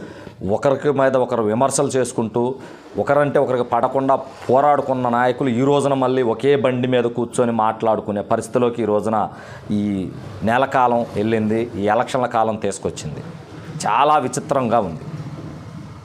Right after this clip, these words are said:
మరీ దౌర్భాగ్యకర విషయం ఏంటంటే, కనీసం కృష్ణమూర్తి గారి ఫ్లెక్సీలో ఆయన ఫోటో వేసుకోవటానికి కూడా ఇష్టపడని నాయకులు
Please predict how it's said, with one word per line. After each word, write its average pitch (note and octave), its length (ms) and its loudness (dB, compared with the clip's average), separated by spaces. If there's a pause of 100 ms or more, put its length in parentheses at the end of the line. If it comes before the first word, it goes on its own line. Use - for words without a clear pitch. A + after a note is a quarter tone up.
(240)
మరీ C3 220 2
దౌర్భాగ్యకర C3+ 680 2
విషయం A#2+ 300 -2
ఏంటంటే, G#2 500 -2 (1120)
కనీసం D3+ 560 2 (640)
కృష్ణమూర్తి E3+ 760 0
గారి C#3 300 4 (340)
ఫ్లెక్సీలో F3 720 2 (180)
ఆయన A#2 200 2
ఫోటో C#3+ 400 2
వేసుకోవటానికి D3+ 880 2
కూడా C3+ 280 4
ఇష్టపడని C3+ 800 2
నాయకులు A#2 1000 2